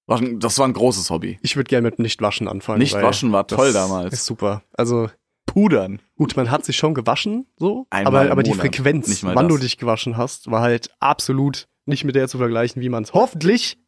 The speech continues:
Speaker 2: hoffentlich heute macht. Also
Speaker 1: Ja.
Speaker 2: schon wirklich widerlich, aber
Speaker 1: Ja, wirklich
Speaker 2: war das nicht
Speaker 1: widerlich.
Speaker 2: auch in der Renaissancezeit? Ich glaube, das
Speaker 1: Da
Speaker 2: ist
Speaker 1: war's
Speaker 2: nicht mal,
Speaker 1: auch noch heftig.
Speaker 2: das war nicht mal so krass im Mittelalter. Da hast du dich schon gewaschen und so,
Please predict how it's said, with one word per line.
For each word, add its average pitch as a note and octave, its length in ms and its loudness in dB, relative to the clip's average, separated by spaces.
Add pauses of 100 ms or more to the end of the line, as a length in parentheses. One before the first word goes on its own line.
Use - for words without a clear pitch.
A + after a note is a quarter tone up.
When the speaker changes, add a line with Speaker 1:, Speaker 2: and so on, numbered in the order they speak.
Speaker 2:
hoffentlich E3 360 0
heute D3+ 240 0
macht. A2 340 -4 (680)
Also A#2 540 2 (500)
Speaker 1:
Ja. A#2+ 420 0
Speaker 2:
schon B2+ 300 2
wirklich C3 320 -2
widerlich, A2+ 480 -2 (140)
aber G#2+ 460 0 (320)
Speaker 1:
Ja, F#2+ 340 0
wirklich A2+ 200 0
Speaker 2:
war A#2+ 60 4
das D3 100 2
nicht G2+ 60 2 (100)
Speaker 1:
widerlich. - 40 0
Speaker 2:
auch D3 140 0
in D3+ 80 2
der C3+ 140 2
Renaissancezeit? C3+ 880 -2 (100)
Ich - 120 -8
glaube, G#3 500 0
das - 180 -4
Speaker 1:
Da G#2+ 80 0
Speaker 2:
ist G#2 60 4
Speaker 1:
war's A2 100 4
Speaker 2:
nicht - 120 0
mal, G#3+ 140 4
Speaker 1:
auch C#3 40 0
noch G#2+ 180 -2
heftig. F#2+ 140 -6
Speaker 2:
das B2+ 200 -2
war C3+ 120 4
nicht F3+ 240 0
mal G3 120 2
so D#3 220 -2
krass - 340 -4
im A#2+ 100 -4
Mittelalter. A2 440 -2
Da A#2 120 0
hast - 160 -4
du E3+ 60 0
dich D3 100 -2
schon E3+ 180 2
gewaschen D3+ 380 -2
und G3+ 120 -4
so, A#3 240 0